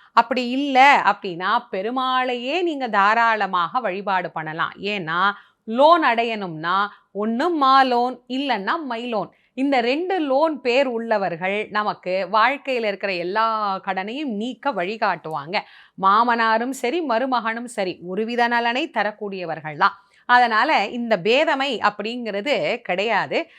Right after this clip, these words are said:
அதை ஒரு சிலர் யோசிச்சீங்க அப்படின்னா, அந்த தெய்வத்தையும் நீங்க அவ்வாறு வழிபாடு பண்ணிக்கலாம். அது உங்களுடைய சௌகரியத்தை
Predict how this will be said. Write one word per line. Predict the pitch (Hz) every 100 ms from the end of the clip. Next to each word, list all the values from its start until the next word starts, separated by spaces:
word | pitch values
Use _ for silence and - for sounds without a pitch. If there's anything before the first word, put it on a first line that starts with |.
| -
அதை | - 240
ஒரு | 254 269 269
சிலர் | 302 349 311
யோசிச்சீங்க | 269 302 - 294 262 262 269 -
அப்படின்னா, | 214 214 190 190 285 349 214
அந்த | 220 277 285
தெய்வத்தையும் | 262 254 233 214 208 320
நீங்க | 294 214 214
அவ்வாறு | 170 165 208
வழிபாடு | 190 175 202 190 180
பண்ணிக்கலாம். | 160 156 160
அது | 247 247 185
உங்களுடைய | 196 196 175 160 -
சௌகரியத்தை | 196 202 214 185